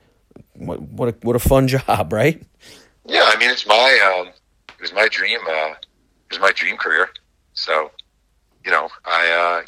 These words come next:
Speaker 2: yeah, it's great. It is great. I get to raise my kids, and I'm around, um,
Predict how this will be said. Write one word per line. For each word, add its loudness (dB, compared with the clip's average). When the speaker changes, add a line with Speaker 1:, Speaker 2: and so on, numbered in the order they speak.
Speaker 2:
yeah, 2
it's -6
great. 0
It 0
is 2
great. -4
I -2
get -2
to -4
raise -4
my -2
kids, -2
and -16
I'm -12
around, -2
um, -8